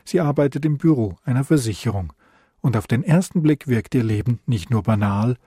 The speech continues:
sondern auch trostlos, gemessen an den Leben, welche uns im Kino sonst vorgelebt werden. Das sei wohl schon so, meint Paulina Garcia, aber alles habe zwei Seiten und Gloria lebe ihr Leben.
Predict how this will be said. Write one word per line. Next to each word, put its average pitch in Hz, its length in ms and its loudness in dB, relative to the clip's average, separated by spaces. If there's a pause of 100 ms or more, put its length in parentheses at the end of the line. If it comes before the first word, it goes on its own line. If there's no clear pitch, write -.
(200)
sondern 190 280 2
auch 175 180 0
trostlos, 98 840 -6
gemessen 117 440 0
an 135 120 0
den 117 120 2
Leben, 123 360 2 (320)
welche 208 240 0
uns 165 160 0
im 185 120 2
Kino 104 460 -4
sonst - 460 -4
vorgelebt 104 600 -2
werden. 95 360 -2 (1500)
Das 101 340 -4
sei 151 220 0
wohl 175 180 2
schon 143 240 0
so, 101 300 -2
meint 98 300 -2
Paulina 107 400 0
Garcia, 107 500 0 (300)
aber 190 240 0
alles 110 360 -4
habe 135 200 0
zwei 104 320 -2
Seiten 92 400 -4 (260)
und 104 240 -4
Gloria 147 500 2 (220)
lebe 117 300 0
ihr 180 240 2
Leben. 101 400 -4